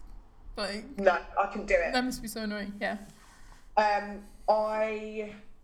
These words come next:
Speaker 2: yeah, so my Instagram notifications are off. I've learned that I don't have to reply to people straight away
Speaker 1: Yeah.
Speaker 2: that D M me.
Speaker 1: Yeah.
Speaker 2: And if they get upset, then that problem sits with them.
Speaker 1: Yeah.
Speaker 2: In terms of mental health, I've got a disclaimer on my profile that says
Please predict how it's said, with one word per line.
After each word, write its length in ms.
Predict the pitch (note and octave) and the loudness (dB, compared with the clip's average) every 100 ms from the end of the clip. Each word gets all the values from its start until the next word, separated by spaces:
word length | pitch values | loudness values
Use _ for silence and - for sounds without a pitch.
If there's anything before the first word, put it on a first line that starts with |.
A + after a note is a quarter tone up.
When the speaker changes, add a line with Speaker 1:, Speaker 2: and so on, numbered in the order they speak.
| - - - - - | -20 -14 -10 -8 4
Speaker 2:
yeah, 100 | G#3+ | 4
so 120 | B3+ | 6
my 80 | C#4 | 4
Instagram 300 | E4+ E4 D4+ | 4 4 8
notifications 480 | C#4+ C#4 C4 A#3+ G#3 | 8 8 0 0 2
are 100 | F3 | 4
off. 140 | F3 - | 4 4
I've 140 | F#3+ | 2
learned 340 | A3 A#3 A#3+ A#3 | 6 6 6 4
that 80 | G3 | 2
I 80 | |
don't 360 | G3+ E3+ G#3+ A3+ | 4 6 6 4
have 320 | - A3+ - - | -4 -6 -6 -2
to 60 | |
reply 320 | G3+ G#3+ G#3 F#3+ | -2 4 4 4
to 100 | - | 0
people 320 | G3+ F#3+ F3+ | -8 -10 -10
straight 420 | - F3 F3+ F3+ | 0 2 2 2
away 320 | E3+ C3 C3+ E3+ - | 2 2 0 -6 -8
Speaker 1:
Yeah. 140 | G3 - - | -8 -8 2
Speaker 2:
that 200 | F3 - | 4 4
D 140 | - E3 | 4 4
M 140 | D#3+ | 4
me. 400 | D#3 D3+ G#3 G#3 - | 0 0 -2 -6 -12
Speaker 1:
Yeah. 80 | G3+ - - | -14 -14 4
Speaker 2:
And 140 | G3 | 4
if 140 | F#3+ - | 4 6
they 160 | G#3+ G#3+ | 6 6
get 140 | - | 0
upset, 480 | F#3 - - D#3 - G3 | 0 2 4 4 2 0
then 100 | F#3 | 2
that 220 | E3+ - | 2 4
problem 400 | - F3+ F3 F3 | 2 2 -2 -8
sits 300 | - - - | -6 -6 -4
with 120 | F3+ E3 | -4 4
them. 380 | D#3 F3+ A3+ - - | 6 6 0 -10 -12
Speaker 1:
Yeah. 120 | E3+ - - - - - - - | -12 -14 -20 -20 -20 -20 -20 -6
Speaker 2:
In 100 | G#3+ | -4
terms 340 | G#3+ A3+ A3+ A3+ | 0 4 4 2
of 80 | A3 | 0
mental 340 | G#3+ G#3 G3+ | 0 0 -4
health, 420 | G3+ G#3 B3 - - | 4 6 6 -2 2
I've 300 | F#3 F3+ - | 6 6 6
got 280 | G#3 F#3 - F3 | 8 8 6 4
a 240 | F3+ F3 | 6 4
disclaimer 760 | F#3 - - G3 F#3+ F#3 F#3 F#3 - - - - - | -2 -8 2 4 6 6 4 0 -10 -14 -14 -14 6
on 140 | G3+ G3 | 8 8
my 100 | F#3 | 4
profile 480 | F#3 F#3+ F#3+ E3+ E3+ | 6 6 6 2 4
that 140 | D3+ | 0
says 340 | - E3+ E3+ | 4 4 4